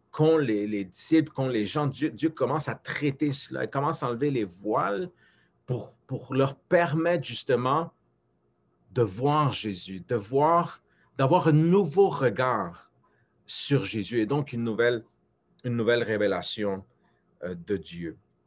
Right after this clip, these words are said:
On a vu que Jésus est allé avec, euh, les trois disciples sur une haute montagne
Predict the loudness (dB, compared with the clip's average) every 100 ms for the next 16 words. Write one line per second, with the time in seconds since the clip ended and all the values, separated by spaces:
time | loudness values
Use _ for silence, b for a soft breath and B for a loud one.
0 | _ _ _ _ _ _ -4 2 4 4
1 | 4 8 8 6 2 -4 -4 -2 2 4
2 | 4 2 -2 -2 0 4 4 2 -2 -2
3 | 0 2 0 -2 -6 -4 -4 -6 -12 -6
4 | -6 -6 _ _ _ _ -14 -8 -6 -4
5 | -2 -2 -2 -4 -4 -2 -2 -2 -6